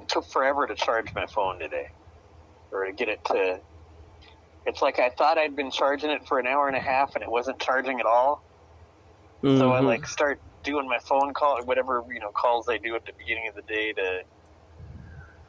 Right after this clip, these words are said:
Speaker 1: and all of a sudden
Speaker 2: Annoying
Speaker 1: it's like
Speaker 2: congressman.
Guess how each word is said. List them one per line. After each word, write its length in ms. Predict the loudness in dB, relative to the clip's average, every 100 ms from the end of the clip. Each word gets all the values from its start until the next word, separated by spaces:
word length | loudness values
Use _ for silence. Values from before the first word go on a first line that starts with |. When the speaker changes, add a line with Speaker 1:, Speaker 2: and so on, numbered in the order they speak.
| -2
Speaker 1:
and 260 | -2 -2
all 0 |
of 0 |
a 120 | -6 -16 -20 -20 -20 -20 -18 -16 -16 -2
sudden 180 | 4 6
Speaker 2:
Annoying 460 | 6 8 6 6
Speaker 1:
it's 60 | 4
like 80 | 4
Speaker 2:
congressman. 1040 | 4 4 4 4 4 4 6 4 2 -4